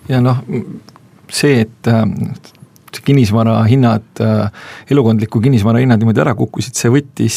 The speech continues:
tekitas Ameerikas veel ühe hästi, hästi huvitava probleemi, millega võib-olla varasemalt poldud, äh, kokku puututud, sest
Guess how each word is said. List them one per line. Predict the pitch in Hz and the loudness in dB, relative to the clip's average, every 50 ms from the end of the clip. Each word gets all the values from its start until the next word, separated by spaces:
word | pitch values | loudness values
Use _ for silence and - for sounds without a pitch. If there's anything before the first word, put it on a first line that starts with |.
| - - | -4 -2
tekitas | 143 143 - 147 - - - 123 117 | -4 -2 -2 -6 -8 -4 -2 0 2
Ameerikas | 110 127 135 135 120 113 - - 107 147 | 2 2 2 2 0 -2 -4 -6 -4 -4
veel | 147 123 113 | -2 -2 0
ühe | 110 107 | 0 0
hästi, | 110 120 120 - - - - 220 196 - - - - - - - - - | 0 0 -2 -4 -6 -4 -2 -2 -2 -4 -10 -20 -18 -18 -20 -20 -8 -4
hästi | - 113 - - - - 120 117 113 117 | -4 -4 -4 -4 -2 0 0 2 2 2
huvitava | 131 139 131 - - 120 120 107 | 2 2 2 0 0 -2 -2 0
probleemi, | 113 120 107 - 143 156 147 131 117 120 | 0 0 0 0 2 2 2 2 2 2
millega | 117 113 113 110 - 120 | 2 2 0 0 0 0
võib-olla | 120 117 - 120 120 | 0 0 0 0 0
varasemalt | 127 143 139 117 110 117 110 110 - - | 0 0 0 0 0 -2 -4 -6 -6 -4
poldud, | - 120 117 110 104 - - 117 113 110 - - _ - - 113 | -4 -2 -2 -2 -4 -6 -4 -4 -4 -4 -4 -8 _ -4 -2 0
äh, | 117 120 120 - - | 0 0 -2 -2 -4
kokku | - 135 135 - - 131 | -4 -6 -4 -4 -4 -2
puututud, | 170 165 165 - 107 - - - - - 170 | 0 0 0 -2 -6 -6 -6 -10 -10 -12 -14
sest | - - - - | -14 -14 -14 -16